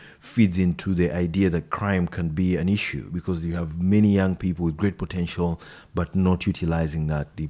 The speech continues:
they're out in the streets and they can be, they can try to do s-, some other things that are not right. So you, you s-, the houses, but also when I, when I'm driving at night and I see people walking, someone jogging outside with their headphones or their earphones,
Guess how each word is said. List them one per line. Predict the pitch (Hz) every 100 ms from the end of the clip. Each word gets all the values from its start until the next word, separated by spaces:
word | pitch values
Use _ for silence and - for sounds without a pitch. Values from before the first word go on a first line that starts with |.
| -
they're | - 82
out | 82 85
in | 80
the | 73
streets | - 87 -
and | 76
they |
can | 73 76
be, | 73 71 71 69 67 - - - -
they | 90
can | - 80
try | - 85 80
to | 76
do | 78 76
s-, | 73
some | - - 82
other | 80 73
things | 82
that | 73
are |
not | 73 71
right. | 78 69 - -
So | - 120
you, | - 110
you | 113 101
s-, | - - - - -
the | 95 90 90
houses, | 90 113 104 98 123 - - -
but | 107 123
also | 147 143
when | 117 107
I, | 101
when | 95 110 107
I'm | 98
driving | 107 117 107
at | 90
night | 95 98
and | 90 82
I |
see | 78 - 98
people | - 85 80
walking, | 78 87 - 76 73
someone | - 131 104
jogging | 82 110 110 87 80
outside | 76 - 92 87 82 - - -
with | 104
their | 87
headphones | 76 82 92 - 90 85
or | 82
their | 80 -
earphones, | 90 85 - 80 76